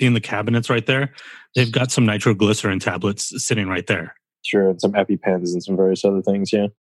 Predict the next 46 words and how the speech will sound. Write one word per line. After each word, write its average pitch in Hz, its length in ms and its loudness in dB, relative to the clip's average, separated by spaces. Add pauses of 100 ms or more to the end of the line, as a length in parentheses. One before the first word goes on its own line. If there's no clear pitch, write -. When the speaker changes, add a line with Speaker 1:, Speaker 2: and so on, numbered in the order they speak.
Speaker 1:
Yeah, 123 260 -2
well, 113 220 2
you 104 80 0
don't 117 80 2
wanna 110 140 2
give 104 160 0
EpiPen 98 420 -2
to 92 80 -4
somebody 98 300 -4
who's 101 140 -6
having 104 420 -6 (280)
a 113 60 0
heart 110 220 -4
attack. 98 360 -10 (280)
Speaker 2:
Oh, 104 160 -2
good 98 220 0
point. 95 280 -4
<laughs> - 60 -8 (1160)
Speaker 1:
And 117 120 -6
so 117 100 -4
that 110 140 -2
will 110 180 0
kill 101 160 -4
them. 104 200 2 (320)
<laughs> 143 80 2 (360)
Speaker 2:
Yeah, 90 320 -2
man, 87 440 -2 (240)
that's, 98 280 -2 (220)
that's 95 240 0
nuts. 95 380 0 (360)
But 127 100 6
yeah, 131 200 4
I 113 80 6
mean, 120 180 0
it's, 113 220 0
it 113 160 0
speaks - 280 0
to 127 60 0
such 117 220 0
a 98 40 -12
funny 104 260 -2
thing 95 240 -2
that, 90 160 0 (140)
that 92 140 0
I've 90 160 -4
always, 98 400 -4